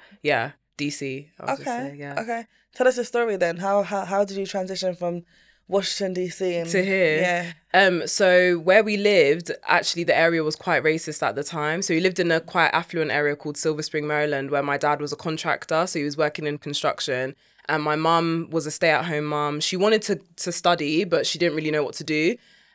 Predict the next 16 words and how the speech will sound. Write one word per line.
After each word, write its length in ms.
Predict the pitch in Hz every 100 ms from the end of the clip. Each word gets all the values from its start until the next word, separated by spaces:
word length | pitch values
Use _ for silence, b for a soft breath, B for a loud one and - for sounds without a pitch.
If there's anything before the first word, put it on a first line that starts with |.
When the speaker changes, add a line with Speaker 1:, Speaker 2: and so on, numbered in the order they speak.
| -
Speaker 1:
Um, 400 | 165 160 156 147
so 140 | 151 156
she 180 | 165
just 140 | 165 160
used 140 | 165
to 40 | 165
stay 160 | 170
at 100 | 143
home 200 | 165 156
with 160 | 147 143
me. 360 | 139 131 143 -
And 240 | 147 147
then, 260 | 143 143 147
um, 220 | 143 147
she 240 | - 156
had 240 | 160 160